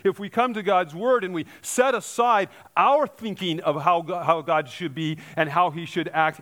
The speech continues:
and we begin to just accept what he has for us, we can be sure that we'll know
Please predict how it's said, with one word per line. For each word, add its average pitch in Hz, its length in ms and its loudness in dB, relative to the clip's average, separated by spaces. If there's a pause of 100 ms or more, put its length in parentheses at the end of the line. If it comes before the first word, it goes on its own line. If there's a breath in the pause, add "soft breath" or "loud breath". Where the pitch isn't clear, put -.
and 175 160 -2
we 175 80 -4
begin 180 320 -2
to 170 100 -8
just 156 180 -6 (200 loud breath)
accept 240 540 0
what 202 120 0
he 180 140 -4
has 226 320 0
for 208 120 -2
us, 170 120 -4
we 214 160 -4
can 208 160 0
be 185 140 -4
sure 277 420 0
that 175 120 -4
we'll 185 140 -2
know 190 380 0